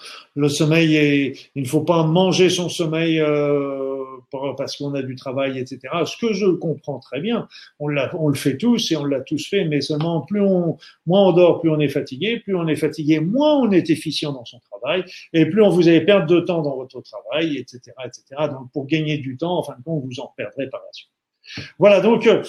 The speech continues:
ça, c'est des points que vous connaissez bien, mais il y a aussi des points que je voudrais aussi rajouter, qui sont importants aussi,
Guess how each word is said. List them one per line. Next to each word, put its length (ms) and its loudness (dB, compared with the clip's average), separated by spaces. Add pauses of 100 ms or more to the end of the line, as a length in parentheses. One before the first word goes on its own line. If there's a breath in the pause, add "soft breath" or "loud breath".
(140 loud breath)
ça, 220 2
c'est 200 0
des 140 2
points 320 -2
que 80 -2
vous 180 -2
connaissez 460 -2
bien, 340 -2
mais 100 0
il 40 2
y 60 4
a 60 2
aussi 240 -4
des 120 -8
points 280 -4
que 180 2
je 120 -6
voudrais 280 -8
aussi 320 -4
rajouter, 640 -4
qui 100 -8
sont 300 -8
importants 580 -2
aussi, 340 -4